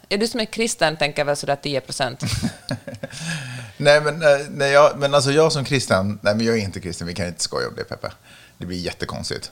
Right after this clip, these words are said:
Speaker 2: för det är inte fel att vara kristen heller.
Speaker 1: Nej.
Speaker 2: Det är s-, det är som att kristna är del av, eh, L B T Q-rörelsen på något sätt, att det är okej att också vara kristen.
Speaker 1: <laughs> Ja.
Speaker 2: Eh, men skitsamma. Nej, men, eh, nej, men, jo, nej, men precis. Det är ju jour-, det är ju inte det jag menar, vad som är journalistikens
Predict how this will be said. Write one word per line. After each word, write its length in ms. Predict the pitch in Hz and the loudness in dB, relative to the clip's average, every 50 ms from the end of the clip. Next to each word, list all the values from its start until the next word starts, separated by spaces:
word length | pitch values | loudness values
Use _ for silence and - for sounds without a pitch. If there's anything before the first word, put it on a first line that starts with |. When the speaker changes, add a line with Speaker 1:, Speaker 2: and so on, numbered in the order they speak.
| _ _ | _ _
Speaker 2:
för 100 | - 98 | -8 -6
det 60 | 98 | -4
är 20 | 104 | -4
inte 140 | 101 92 95 | -4 -4 -4
fel 240 | - 113 101 92 | -4 -2 -2 -2
att 40 | 90 | -2
vara 100 | 87 85 | -4 -6
kristen 320 | - - 95 - - 87 87 | -4 -4 -6 -4 -4 -4 -2
heller. 340 | 95 90 80 71 78 - 98 - | -2 -2 -2 -4 -6 -8 -10 -10
Speaker 1:
Nej. 360 | - 208 233 196 147 135 - _ _ _ _ _ _ _ _ _ - - - _ _ _ _ _ _ _ _ _ _ _ | -6 -2 -2 -2 -2 -2 -6 _ _ _ _ _ _ _ _ _ -20 -20 -20 _ _ _ _ _ _ _ _ _ _ _
Speaker 2:
Det 320 | - - 107 104 107 107 | -16 -12 -6 -2 -2 0
är 40 | 107 | 0
s-, 160 | 104 - - - - | -2 -2 -6 -8 -12
det 180 | - - 139 160 | -8 0 4 4
är 40 | 190 | 4
som 140 | 202 226 226 | 4 4 0
att 120 | 196 - | 0 0
kristna 340 | - 185 196 175 - - 165 | 0 0 0 0 2 2 2
är 60 | 160 | 2
del 220 | 143 139 131 120 | 4 4 4 6
av, 160 | 123 120 120 127 | 6 4 6 6
eh, 340 | 120 120 120 113 110 - | 6 6 6 4 4 4
L 60 | 120 117 | 2 2
B 120 | 110 117 | 2 0
T 100 | 110 113 | 0 0
Q-rörelsen 680 | 104 - 135 120 107 104 104 120 147 147 131 110 110 95 | 0 0 0 0 2 2 4 6 6 6 4 2 0 -2
på 60 | 104 | -2
något 120 | 95 95 | -2 0
sätt, 160 | - 113 92 - | -2 -2 0 0
att 100 | 90 - | -2 0
det 120 | 113 110 | 0 0
är 40 | 110 | 0
okej 300 | 113 107 - 131 120 107 | 0 0 2 2 4 4
att 100 | 92 87 | 2 0
också 200 | 95 87 - 98 | -2 -4 -4 -2
vara 200 | 90 87 80 82 | 0 0 0 0
kristen. 480 | 80 - 92 - - - 82 71 80 - | -2 -4 -6 -6 -2 -2 -2 -2 -4 -10
Speaker 1:
<laughs> 400 | - - - - - - 208 - | -14 -12 -10 -8 -6 -6 -6 -4
Ja. 80 | - 254 202 - 233 - - - | -4 -6 -4 -4 -6 -6 2 4
Speaker 2:
Eh, 220 | 139 151 160 180 | 6 6 6 6
men 80 | 185 170 | 4 4
skitsamma. 320 | - 190 143 151 123 117 | 4 6 6 6 6 6
Nej, 140 | 151 175 180 | 6 6 6
men, 200 | 180 175 170 170 | 6 6 4 4
eh, 60 | 156 - - 156 156 147 135 - | 2 2 4 6 6 4 4 4
nej, 120 | 156 165 | 2 0
men, 180 | 165 165 160 - - | 2 2 -2 -4 -6
jo, 240 | - - 170 165 139 143 | -6 0 0 2 2 4
nej, 160 | 165 170 170 | 4 4 6
men 140 | 165 175 175 | 4 2 2
precis. 260 | 185 - 117 92 87 | 2 0 0 -2 0
Det 100 | 123 151 | 0 2
är 40 | 156 | 2
ju 200 | 156 156 151 131 | 4 2 2 0
jour-, 160 | - - 127 | -2 -4 -4
det 120 | 117 127 | 0 0
är 20 | 139 | 0
ju 60 | 151 | -2
inte 160 | 147 - 165 | 0 0 0
det 80 | 147 151 | 2 4
jag 160 | 147 131 117 | 4 6 4
menar, 320 | 117 104 90 92 87 87 | 4 2 2 2 2 2
vad 160 | 98 107 101 | 4 2 2
som 100 | 98 113 | 2 2
är 60 | 104 95 | -2 0
journalistikens 840 | - 110 104 107 98 - 151 135 117 123 110 101 98 95 - - | 0 0 0 0 -2 -2 -2 -2 0 0 0 0 0 -4 -6 -6